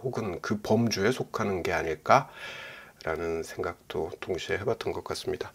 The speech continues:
자, 마무리를 해볼게요. 치매 걸리면 환자는 가족에게 죄책감을 가진다는 거, 죄책감을 느낀다는 거 알 수가 있고요. 그럼 가족은 뭘 해야 하는가, 어떻게 해야 하는가, 이게 더 중요하겠죠.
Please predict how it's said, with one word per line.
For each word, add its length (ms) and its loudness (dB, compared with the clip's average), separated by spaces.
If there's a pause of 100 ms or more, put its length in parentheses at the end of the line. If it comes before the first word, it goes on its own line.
(380)
자, 140 8
마무리를 720 8
해볼게요. 420 4
치매 340 10
걸리면 440 4
환자는 800 2
가족에게 640 0
죄책감을 560 0
가진다는 540 -2
거, 140 -4
죄책감을 540 0
느낀다는 500 2
거 360 2 (520)
알 80 2
수가 240 2
있고요. 480 0
그럼 340 2 (100)
가족은 800 6
뭘 260 6
해야 140 8
하는가, 400 -2
어떻게 420 4
해야 80 6
하는가, 280 0
이게 200 2
더 140 0
중요하겠죠. 680 -2